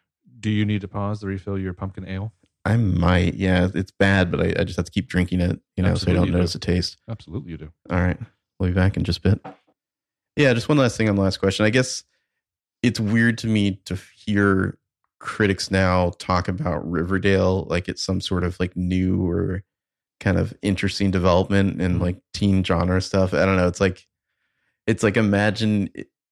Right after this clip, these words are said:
Speaker 2: you've just been drinking over the counter cough syrup and it's like, "Hey, try heroin." <laughs> You know, like, to me, like, that's what P L L is to, like, stuff like Riverdale.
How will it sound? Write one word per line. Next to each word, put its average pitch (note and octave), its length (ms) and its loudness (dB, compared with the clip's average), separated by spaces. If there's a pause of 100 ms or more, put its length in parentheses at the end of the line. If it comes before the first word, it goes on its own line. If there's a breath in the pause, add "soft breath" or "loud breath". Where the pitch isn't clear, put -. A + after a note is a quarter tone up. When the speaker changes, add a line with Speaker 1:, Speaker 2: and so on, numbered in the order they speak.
(460)
Speaker 2:
you've F2+ 340 -4
just G#2+ 200 0
been F#2+ 140 0
drinking F#2 420 -2 (180)
over F#2+ 240 2
the F2 80 -4
counter F2 260 0
cough F2 380 -2
syrup E2+ 360 -4
and - 100 -2
it's F2 160 -4
like, F2 160 0
"Hey, F#2 380 0 (320)
try B2+ 180 2
heroin." F2+ 580 2
<laughs> - 40 -4
You A#2+ 120 6
know, G#2 160 4 (100)
like, G#2+ 180 -2
to - 100 0
me, C3+ 140 6
like, A#2+ 180 4
that's G2+ 200 2
what F#2+ 120 -2
P - 100 -2
L F2+ 180 2
L E2 160 2
is E2+ 180 -4
to, E2 100 -4
like, F2+ 200 -4
stuff - 200 -4
like F2 160 -6
Riverdale. E2+ 440 -4